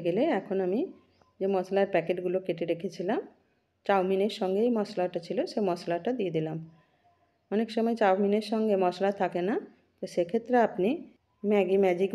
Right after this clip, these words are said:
মশলা যেটা পাওয়া যায় সেটা দিয়ে দিতে পারেন। আপনি যদি পুরোপুরি ভেজ চাউমিন বানাতে চান, তাহলে এখানে যে পেঁয়াজটা দিয়েছি, পেঁয়াজটা বাদ দিয়ে দেবেন।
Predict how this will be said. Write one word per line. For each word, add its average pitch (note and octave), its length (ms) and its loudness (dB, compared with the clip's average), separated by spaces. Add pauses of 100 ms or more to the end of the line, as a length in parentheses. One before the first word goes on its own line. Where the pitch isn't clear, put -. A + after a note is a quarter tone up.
মশলা G3+ 360 4
যেটা G3 260 4
পাওয়া F3 220 6
যায় C#4 220 2
সেটা G3 280 4
দিয়ে F3 180 2
দিতে D#3+ 260 -6
পারেন। D#3 200 -6 (1700)
আপনি G#3 220 0 (120)
যদি G#3 140 0 (100)
পুরোপুরি G#3 400 -2 (100)
ভেজ A#3 220 4
চাউমিন F#3+ 380 0
বানাতে F3 380 -4
চান, G3+ 140 -2 (480)
তাহলে G3+ 340 -2 (680)
এখানে G3 300 -2 (120)
যে F#3+ 100 0 (420)
পেঁয়াজটা E3+ 520 -4
দিয়েছি, E3+ 280 -8 (120)
পেঁয়াজটা E3+ 440 -2
বাদ D#3+ 100 -2 (100)
দিয়ে D3 180 -6
দেবেন। D3 220 -8